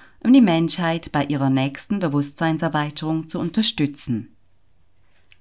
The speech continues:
Sie greifen während des planetarischen Prozesses der Erde nicht ein. Es gibt keinerlei Eingriff. Basierend auf den universellen Schöpfungsgesetzen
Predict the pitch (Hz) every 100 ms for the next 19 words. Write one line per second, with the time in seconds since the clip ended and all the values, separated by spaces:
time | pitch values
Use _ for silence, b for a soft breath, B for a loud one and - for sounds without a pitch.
0 | - - 226 185 175 220 - 240 170 165
1 | 160 156 143 - 143 139 - 131 135 175
2 | - 196 190 180 - 151 139 - 175 -
3 | - 139 135 165 190 139 - 127 113 113
4 | - - - - - - - - - -
5 | - - - - 220 220 - 196 202 233
6 | 185 160 165 151 139 135 - - - -
7 | - - - - - - _ _ _ _
8 | _ _ _ _ - 185 180 190 240 247
9 | 269 - - 139 147 139 139 165 208 185
10 | 151 151 143 139 135 147 - 202 151 -
11 | 160 160 156 - 160 156